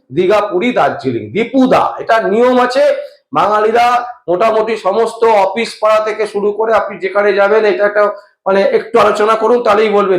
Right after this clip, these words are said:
দীপুদা যায় বাংলা, বাঙালি মানে দীপুদা, এর বাইরে বাঙালি যেতে পারে না। তার কারণ বাঙালিদের পকেটে সেই পয়সা নেই। আর নেই কেন? এই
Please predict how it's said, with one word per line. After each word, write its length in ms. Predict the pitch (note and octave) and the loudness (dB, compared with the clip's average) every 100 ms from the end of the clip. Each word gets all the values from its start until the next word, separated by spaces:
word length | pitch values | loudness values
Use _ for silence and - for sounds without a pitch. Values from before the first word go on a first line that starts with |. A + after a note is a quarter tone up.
| F3 | -2
দীপুদা 360 | F3 F3+ F#3 D#3+ | -2 0 0 2
যায় 220 | B2+ F#2+ | 0 -2
বাংলা, 260 | F#2 F#2 G2 _ _ | -4 -6 -10 _ _
বাঙালি 380 | G#2+ D#3 G#3 A#3 | -2 2 4 4
মানে 220 | A#3 A#3 C4+ | 2 2 2
দীপুদা, 460 | E3+ D3 B2+ A#2 - - _ - | -2 -6 -6 -6 -6 -10 _ -4
এর 180 | C#3 D#3+ D3+ | -2 0 0
বাইরে 260 | B2+ D3+ F#3+ | 0 2 2
বাঙালি 340 | D#3+ C3 D3 C3 - | 2 2 0 0 -2
যেতে 180 | A#2+ B2 | -2 -2
পারে 260 | G2 G2+ F#2+ | -4 -6 -8
না। 60 | E2+ - | -12 -6
তার 120 | B2 | -4
কারণ 160 | D3+ A#3 G#3+ | -2 -2 -2
বাঙালিদের 340 | D3+ D#3+ G3 G3+ - | 0 0 0 0 0
পকেটে 380 | F#3 F#3 G#3 A#3+ | 0 2 2 2
সেই 200 | A3+ A#3 A#3 | 2 0 2
পয়সা 260 | A#3+ A#3+ B3+ | 0 2 2
নেই। 280 | D4+ F4 B3+ - - _ _ _ _ | 2 2 0 -4 -12 _ _ _ _
আর 80 | D#3+ G#3+ | -2 2
নেই 160 | D#4+ F4+ F4 | 2 2 2
কেন? 140 | A#3+ F3 - - | 2 0 -2 -6
এই 140 | C#3 | -4